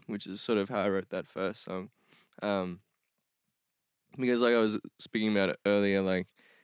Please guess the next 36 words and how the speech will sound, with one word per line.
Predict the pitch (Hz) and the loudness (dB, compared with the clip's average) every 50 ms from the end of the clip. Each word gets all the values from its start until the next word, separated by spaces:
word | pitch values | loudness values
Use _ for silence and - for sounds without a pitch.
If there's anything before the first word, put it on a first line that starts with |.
| _ _ _ _ _ _ - | _ _ _ _ _ _ -2
coming | 123 123 127 123 120 | 0 2 2 2 0
from | - 131 123 | 0 0 0
the | 117 110 | 0 2
brokenness | 98 107 104 107 - - 110 107 104 98 - | 2 4 2 2 2 0 -2 0 -2 -2 -2
and | 110 104 | -2 0
having | 117 107 107 110 110 110 | 0 2 2 2 0 -2
somewhere | 104 - - 117 120 120 120 113 | -2 -2 0 0 2 2 4 4
where | 110 107 | 4 4
I | 101 | 2
can | 101 - 107 | 0 0 -2
actually | 101 101 101 - 107 98 | -2 -2 -2 -2 -4 -4
process | - - - 101 101 101 - - 110 107 110 - - - - - | -4 -2 0 0 0 0 0 0 0 0 -2 -2 -8 -12 -8 -6
the | - | -6
thoughts, | 95 - - - 104 113 143 - - - - | -6 -4 -2 0 2 2 0 0 -4 -6 -4
where | - 98 98 101 101 101 92 | 0 2 4 4 4 4 4
it | - 101 | 2 2
was | 104 101 104 - | 2 2 2 0
sport | - - - - 127 131 123 - | -2 -2 0 2 2 2 2 0
before | - 104 101 104 - 104 98 98 | 0 -4 -4 -4 -4 -2 -2 0
and | 98 101 | 0 0
now | 98 101 101 101 | 0 0 0 0
it's | 98 - - - | -2 -4 -6 -4
music. | 98 101 107 107 101 98 92 87 - _ - - - - - _ _ _ _ | -2 -2 0 0 0 -2 -2 -4 -8 _ -20 -20 -20 -20 -20 _ _ _ _
When | - 107 107 | -4 -2 0
I | 110 110 | 2 2
lean | 110 120 123 123 117 | 2 2 2 4 2
into | 113 107 107 - 107 | 2 0 0 0 0
that, | 101 98 98 95 90 80 | 2 4 4 4 4 2
I'm | 87 98 98 95 78 | 2 0 0 0 -2
able | - 98 98 101 101 98 | -2 0 0 0 -2 -2
to | - - 90 | -2 -2 -4
actually | 92 92 - - - 101 95 - - _ _ _ _ _ _ _ _ - - - | -2 -4 -4 -4 -4 -4 -4 -4 -6 _ _ _ _ _ _ _ _ -12 -6 -4
organize | 110 107 104 104 101 95 95 - | -2 -2 -2 -2 -4 -4 -4 -2
my | 104 98 | -2 -2
mind | 98 98 98 95 92 92 92 92 90 90 | 0 0 2 2 2 0 0 -2 -4 -4
and | - 90 95 95 95 90 90 | -4 -4 -4 -2 -4 -6 -8